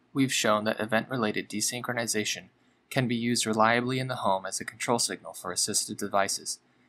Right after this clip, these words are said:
and that event-related desynchronization may be applied to restore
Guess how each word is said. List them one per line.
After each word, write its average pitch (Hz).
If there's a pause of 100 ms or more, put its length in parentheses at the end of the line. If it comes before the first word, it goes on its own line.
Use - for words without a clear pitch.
(180)
and 120
that 117
event-related 110
desynchronization 104
may 104
be 98
applied 101
to -
restore 98